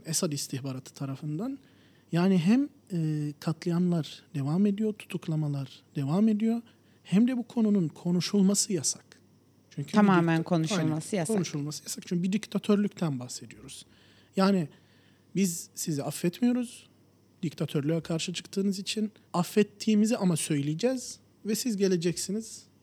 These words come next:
Speaker 1: Ee, sizin işte hayatta kalıp kalmayacağınız tamamen bize bağlı. Biz istersek
Speaker 2: Bizim
Speaker 1: de
Speaker 2: elimizde.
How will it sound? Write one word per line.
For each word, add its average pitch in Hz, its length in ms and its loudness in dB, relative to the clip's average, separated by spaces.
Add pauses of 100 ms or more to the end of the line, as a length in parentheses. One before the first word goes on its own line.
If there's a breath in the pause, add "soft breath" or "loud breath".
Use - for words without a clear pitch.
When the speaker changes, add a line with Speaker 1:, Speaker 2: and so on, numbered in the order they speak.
(200)
Speaker 1:
Ee, 151 400 -4 (140)
sizin 208 400 0
işte - 260 -4
hayatta 185 440 -2
kalıp 170 380 -4
kalmayacağınız 175 880 -4 (200)
tamamen 190 480 -2
bize 190 260 0
bağlı. 120 300 -12
Biz 185 140 -4
istersek 151 440 -6
Speaker 2:
Bizim 196 240 6
Speaker 1:
de 175 60 6
Speaker 2:
elimizde. 160 540 0